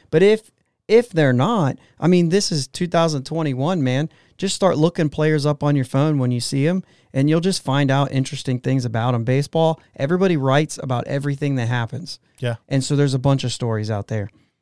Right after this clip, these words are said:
Speaker 1: Uh, but that's funny. I do believe that you get in what you, what you, uh, put into this game.
Speaker 2: Yeah,
Speaker 1: Uh, it's
Speaker 2: absolutely.
Speaker 1: the only game I believe that i-, if you dig into it and you pay attention to it,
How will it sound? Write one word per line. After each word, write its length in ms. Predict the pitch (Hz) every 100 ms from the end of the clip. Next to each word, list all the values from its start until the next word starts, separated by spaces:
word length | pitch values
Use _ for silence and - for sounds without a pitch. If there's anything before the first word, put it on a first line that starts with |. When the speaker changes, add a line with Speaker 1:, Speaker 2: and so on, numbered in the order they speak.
| _ -
Speaker 1:
Uh, 260 | 113 107
but 160 | - 135
that's 180 | 170 -
funny. 260 | 190 170 -
I 140 | 160
do 200 | 151 196
believe 400 | 165 156 151 135
that 140 | 135
you 160 | 147 139
get 240 | 131 139
in 180 | 143 139
what 220 | 131 127 135
you, 140 | 120 -
what 340 | - 131 -
you, 240 | 123 120 113
uh, 220 | 107 107
put 260 | - 131
into 320 | 117 107 104 117
this 180 | 107 -
game. 280 | 113 107 127
Speaker 2:
Yeah, 220 | 123 113 - -
Speaker 1:
Uh, 140 | 131
it's 140 | -
Speaker 2:
absolutely. 220 | 113 120 156 113
Speaker 1:
the 160 | 151
only 240 | 147 190 175
game 340 | 147 147 143
I 140 | 135 131
believe 560 | 127 127 131 127 120 _ _ _ _ _
that 340 | 139 123 - -
i-, 160 | 139 -
if 240 | 147 143
you 120 | 165
dig 280 | 143 156 151
into 360 | 147 143 - 135
it 160 | 135 -
and 180 | 131
you 120 | 131 127
pay 200 | 131 123
attention 440 | 120 123 123 135
to 200 | 143 139
it, 140 | 139